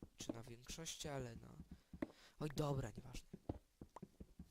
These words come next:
Wracamy do tematu. Bo jestem tak ciekawy.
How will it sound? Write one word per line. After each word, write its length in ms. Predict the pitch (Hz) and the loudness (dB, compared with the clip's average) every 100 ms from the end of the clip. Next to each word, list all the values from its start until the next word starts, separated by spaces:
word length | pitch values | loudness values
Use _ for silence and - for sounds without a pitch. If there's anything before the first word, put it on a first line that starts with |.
| - - - - - - - - - - - - - - - - - - - - - - - - - - | 0 0 0 -2 -2 -2 -12 -12 -12 -10 -10 -10 -14 -10 -12 -12 -14 -12 0 0 0 -16 -20 -12 -10 -4
Wracamy 380 | 127 - 120 113 | 0 2 0 -2
do 180 | 107 | -6
tematu. 540 | - - 113 120 - - - - - - - - - - - - - - - - - - - - - - - - - - - - - - - - - | -6 -6 -8 -6 -2 -2 -4 -12 -12 -10 -12 -10 -12 -10 -12 -10 -12 -10 -4 -4 -4 -12 -14 -10 -10 -10 -10 -10 -10 -12 -10 -12 -10 -12 -6 -2 0
Bo 80 | - | 0
jestem 260 | 123 - 113 | -2 -2 -2
tak 280 | - 117 - | 0 0 2
ciekawy. 560 | 120 - 120 117 110 | 0 2 2 2 -4